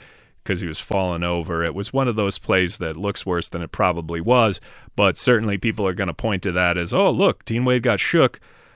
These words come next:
by James Harden," as a way to push forward the, you know, James Harden reclamation project. No longer fat,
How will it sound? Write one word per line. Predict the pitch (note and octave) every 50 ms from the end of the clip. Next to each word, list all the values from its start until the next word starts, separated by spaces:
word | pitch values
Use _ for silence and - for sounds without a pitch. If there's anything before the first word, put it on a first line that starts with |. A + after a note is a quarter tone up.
| _ _ - _
by | - G#2 A2+
James | G#2+ G#2+ A2 G#2+ G#2 G2 -
Harden," | - A2 G#2 G2+ F2+ D#2+ D#2+ D#2+ F2+ - _ _ _ _ _ - -
as | A#2 F#2+ F2 -
a | F#2+
way | F#2 G2 F#2+ F#2+ F#2+
to | - - - F#2+ F2 E2+ D#2
push | - - G#2 F2+ -
forward | - - G2+ F#2 F2+ E2+ E2 D2+
the, | D#2+ D#2+ D#2 D2+ D2+ - - - -
you | -
know, | D#2+ D#2 D2+ D#2
James | - - F2+ F2+ E2+ -
Harden | - F2 E2 D#2+ D#2+ D#2+
reclamation | D#2+ D#2+ - - E2+ E2+ E2 E2 E2 E2+ - - D#2 D2+
project. | D2+ - D#2+ D2+ D2+ D2+ - D#2 D2 - - - _ _ _ _ _ _
No | - F2
longer | E2+ E2+ E2+ E2 E2 D#2
fat, | D2+ - - F2+ E2+ E2 D#2+ D#2+ -